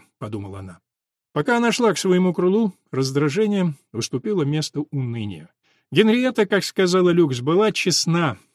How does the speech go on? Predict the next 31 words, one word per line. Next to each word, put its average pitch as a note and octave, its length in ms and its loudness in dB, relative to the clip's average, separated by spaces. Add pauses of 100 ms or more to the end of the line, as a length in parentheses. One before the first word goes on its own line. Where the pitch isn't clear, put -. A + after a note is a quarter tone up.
и G2+ 100 -10
поэтому D3+ 460 -2
спорить G3+ 420 0
с - 100 -10
ней E3+ 140 -2
было C#3 360 -2
бесполезно. G#2+ 920 -10 (600)
До D3+ 140 2
какого-то F#3+ 460 4
предела F3 360 2
она D#3 140 0
была D#3 180 0
проницательной D#3+ 880 -2
и C#3+ 40 0
дальновидной, D3+ 680 -2
но A2 200 -8
дальше G3+ 500 -2
заболевала D3+ 580 0
тем, G#3+ 240 -4
что - 220 -6
мисс C3 240 -2
Люкс G#3 340 -6 (340)
назвала F3+ 500 2
астигматизмом, D3+ 1040 -4 (340)
а D3+ 180 -2
с - 80 0
ментальным F3 520 0
астигматизмом D#3+ 800 -2
ничего D3 380 0
поделать D3 440 -2
невозможно. C3+ 640 -6